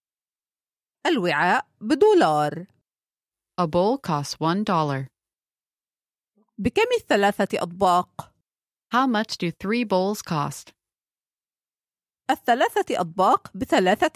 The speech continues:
Speaker 1: دولارات.
Speaker 2: Three bowls cost three dollars.
Speaker 1: بكم الكوب؟
Speaker 2: How much does a mug cost?
Speaker 1: الكوب بدولار.
Speaker 2: A mug costs one dollar.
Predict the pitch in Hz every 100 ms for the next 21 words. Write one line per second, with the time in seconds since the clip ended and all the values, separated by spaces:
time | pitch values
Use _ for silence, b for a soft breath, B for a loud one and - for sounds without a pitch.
0 | 381 359 440 427 165 139 139 _ - _
1 | _ _ _ _ _ _ _ - 233 285
2 | 269 196 226 - 165 151 - 165 190 214
3 | 180 151 143 143 - - _ _ _ _
4 | _ _ _ _ _ _ _ - 220 -
5 | 440 453 320 - 262 254 202 208 - _
6 | _ _ _ _ _ _ - 269 233 220
7 | - 185 165 156 156 202 - 156 135 135
8 | - _ _ _ _ _ _ _ _ _
9 | _ _ _ _ _ _ 247 240 - 381
10 | 415 202 202 214 214 370 175 131 139 _
11 | _ _ _ _ _ _ _ 180 170 170
12 | 233 240 160 147 - 156 175 214 185 151
13 | 143 143